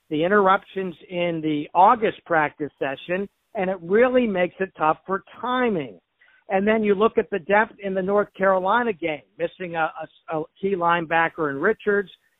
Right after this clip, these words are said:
missing another key offensive lineman in Dakota Davis.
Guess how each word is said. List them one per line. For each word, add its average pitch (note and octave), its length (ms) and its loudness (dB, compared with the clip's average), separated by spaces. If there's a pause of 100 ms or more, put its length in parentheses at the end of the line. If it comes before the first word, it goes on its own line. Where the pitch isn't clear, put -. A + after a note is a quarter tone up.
missing F#3 500 -4
another F3+ 640 2
key E3 200 0
offensive D#3 540 -2
lineman D#3 460 -2
in D#3 80 -6
Dakota D#3 480 -4 (100)
Davis. F3 320 0